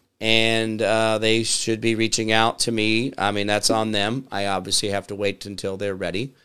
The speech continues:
But she wanted me to be on her show. So I was like, "Oh, that's," I, and she, I did not ask. Uh, she offered, she said, "I would like to have you on my show.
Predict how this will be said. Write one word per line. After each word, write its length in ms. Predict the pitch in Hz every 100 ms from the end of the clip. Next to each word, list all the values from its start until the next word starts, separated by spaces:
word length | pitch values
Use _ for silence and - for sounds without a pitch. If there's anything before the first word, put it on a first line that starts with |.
| _ _ _ _ _ _ _ _ _
But 320 | - 123 123 -
she 220 | - 131
wanted 300 | 123 120 123
me 100 | 113
to 80 | 120
be 160 | 117
on 140 | 117 117
her 100 | 123
show. 320 | - 165 127
So 180 | - 117
I 160 | 113
was 120 | 113 101
like, 180 | 107 -
"Oh, 240 | - 127
that's," 380 | 101 107 - - _ _
I, 240 | 101 117 120 117 -
and 160 | 131 120
she, 260 | - 165 -
I 160 | 156
did 140 | 175 170
not 200 | 160 147
ask. 380 | 113 - - - _ _ -
Uh, 240 | 95 82
she 260 | - 143 143
offered, 580 | - 131 127 170 165 -
she 140 | -
said, 160 | 127 123
"I 140 | 131
would 160 | 135 123
like 180 | 135 135
to 100 | 139
have 200 | 139 131
you 100 | 127
on 80 |
my 120 | 123 110
show. 460 | - 143 160 175